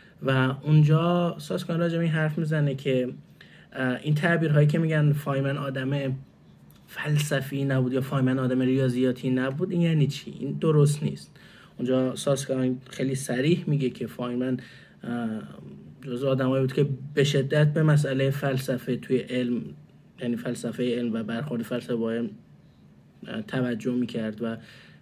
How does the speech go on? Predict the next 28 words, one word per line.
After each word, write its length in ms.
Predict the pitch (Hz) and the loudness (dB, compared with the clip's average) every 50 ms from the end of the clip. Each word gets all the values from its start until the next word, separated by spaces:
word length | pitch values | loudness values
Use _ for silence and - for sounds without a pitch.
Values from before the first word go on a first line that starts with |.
| - | -2
به 80 | - 135 | -2 0
شدت 520 | - - 147 147 147 - 151 156 151 - | 2 4 2 2 4 4 4 4 6 4
نگاه 380 | 165 156 151 147 143 139 135 147 | 4 4 4 4 4 4 4 4
ریاضیاتی 640 | 139 143 143 135 123 117 123 120 110 107 104 - 117 | 4 4 4 2 2 2 2 0 0 0 -2 -4 -4
داشت. 220 | 104 101 90 98 | -4 -4 -6 -6
اینجوری 560 | 113 127 127 120 123 127 131 135 139 135 131 - - 135 | -4 -4 -2 -2 0 0 0 0 -2 -2 -6 -8 -8 -4
نبود 360 | 135 139 143 139 135 131 - | -2 0 0 2 0 -2 -2
که 240 | - - 123 117 113 | -2 -2 -2 -2 0
ریاضیاتش 640 | 107 123 120 117 110 113 120 117 117 - 123 107 | 0 -2 -2 -2 0 -2 -2 -2 -2 -4 -6 -8
خوب 300 | - 87 - - 135 135 - | -8 -6 -2 -2 -2 0 0
نباشه، 400 | 127 120 117 113 113 110 - - | -2 -2 -2 -2 -4 -6 -6 -6
اتفاقاً 300 | 123 - - - 131 127 | -8 -8 -6 -6 -4 -2
خیلی 200 | 123 - 127 127 | 0 0 0 -2
عمیق 380 | 127 131 127 120 135 147 156 147 | -2 -4 -4 0 2 2 2 2
فکر 300 | - - 131 127 - 127 | 2 0 -2 -2 -2 -4
می‌کرد. 420 | 123 - - 117 110 110 - - - - - - - - - - - 123 120 | -4 -2 -2 -4 -4 -4 -8 -12 -20 -20 -20 -20 -20 -20 -20 -16 -12 -6 -4
و 360 | 120 120 117 117 117 120 117 113 113 - - - - - - - | -2 0 0 2 0 0 -2 -4 -6 -8 -12 -20 -20 -20 -20 -10
اگر 300 | - 131 131 135 139 135 | -4 -2 0 2 2 0
اونایی 360 | 135 135 147 143 135 131 131 127 | 0 -2 -2 -2 0 0 0 0
که 100 | 131 139 | 0 -2
آشنا 360 | 131 131 120 - - 131 127 | -2 -2 -2 -2 -4 -4 -4
هستن 380 | 123 110 - 123 123 120 120 | -4 -4 -4 -2 0 0 0
با 180 | 117 120 120 117 | 0 0 -2 -2
دیاگرام‌های 760 | 107 123 123 120 117 - 123 120 120 113 107 - 131 139 143 | 0 0 0 0 0 -2 -2 -2 -2 -2 -4 -2 -2 -2 -2
فایمن 520 | 147 147 - 127 123 120 117 113 113 113 110 | -2 -2 -2 -2 -2 -2 -2 -2 -2 -2 -2
و 100 | 110 107 | -2 -2
یا 180 | 107 107 107 110 | -2 -2 -4 -4
اون 360 | 110 - - 117 117 110 | -6 -8 -6 -6 -4 -4